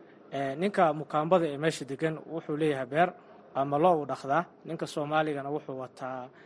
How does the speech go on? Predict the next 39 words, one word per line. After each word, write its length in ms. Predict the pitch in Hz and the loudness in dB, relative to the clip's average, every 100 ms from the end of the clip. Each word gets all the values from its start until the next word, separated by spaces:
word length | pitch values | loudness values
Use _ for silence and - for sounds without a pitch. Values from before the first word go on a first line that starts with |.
| - - 151 | -20 -12 4
geel 200 | 214 170 | 4 4
iyo 100 | 147 | -2
ari. 220 | 147 135 - _ _ - - _ _ | -4 -10 -18 _ _ -20 -20 _ _
Adigu 260 | 143 190 220 | -4 -2 2
waad 120 | 196 180 | 2 4
fahmi 280 | 202 180 | 2 2
kartaa, 400 | 156 147 - 170 | -4 -8 0 0
isma 200 | 156 185 | 0 -4
qaadan 320 | 190 160 160 160 | -2 0 0 -2
karaan 320 | 147 147 139 | -2 -2 -4
haddii 480 | 143 139 190 202 - - - - - - | -10 -6 -4 -4 -8 -20 -20 -20 -20 -8
ninka 220 | 180 196 | -4 -4
Soomaaliga 760 | - 180 170 185 180 156 147 151 | -2 -2 4 4 2 -6 -6 -8
ah 60 | 147 _ 156 | -10 _ -16
uu 100 | 165 | -6
geeliisa 500 | 208 196 170 - 160 | -4 -2 -4 -10 -16
ku 200 | _ 208 | _ -12
soo 220 | - 156 | -8 -8
dareeriyo 480 | 131 151 156 160 156 | -6 -4 -2 -2 -4
ama 160 | 175 | -6
ku 120 | - | -8
soo 180 | 196 160 | -10 -10
foofiyo 500 | - 139 - 135 139 - _ - | -10 -12 -10 -10 -10 -12 _ 2
beerta 300 | 180 185 160 | 2 2 -8
uu 120 | 147 | -6
leeyahay 300 | 165 143 139 | -4 -4 -8
ninka 240 | 156 143 | -10 -12
mukaambaga 640 | 135 - 151 147 139 127 139 | -14 -6 -6 -4 -6 -6 -10
ah. 60 | 156 _ _ _ - _ _ | -14 _ _ _ -20 _ _
Ee, 220 | 139 139 135 | -8 -6 -4
waxaa 240 | 160 156 | -4 -4
moodaa 320 | 151 139 139 | -6 -8 -6
inay 160 | 151 151 | -4 -6
falcelin 380 | - 127 147 151 | -8 -8 -8 -6
ka 120 | 143 | -4
dhalanayso. 460 | 139 151 156 - 175 - - - - - - | -2 -2 -4 -4 -8 -10 -20 -20 -20 -20 -8
Een, 260 | - 135 131 | -2 -2 0
waxaana 420 | - 151 160 147 143 | 0 2 2 2 -2
leeyahay, 560 | 151 143 127 135 135 | -2 -4 -6 -8 -8